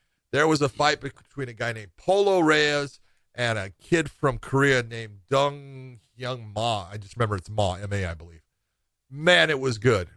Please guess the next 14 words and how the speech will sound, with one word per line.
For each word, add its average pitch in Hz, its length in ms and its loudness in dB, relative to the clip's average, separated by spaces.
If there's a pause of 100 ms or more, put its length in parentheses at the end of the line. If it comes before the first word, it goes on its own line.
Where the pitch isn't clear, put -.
(120)
What 170 220 4
a 151 60 6
fight. 117 360 0 (160)
First 214 280 4
fight 175 180 4
of 151 60 -6
the 147 60 -6
night. 135 300 0
It 107 60 -16
was 107 120 -8
like, 107 160 -2
"Holy 160 680 -4
shit. 135 640 -2
I, - 80 -18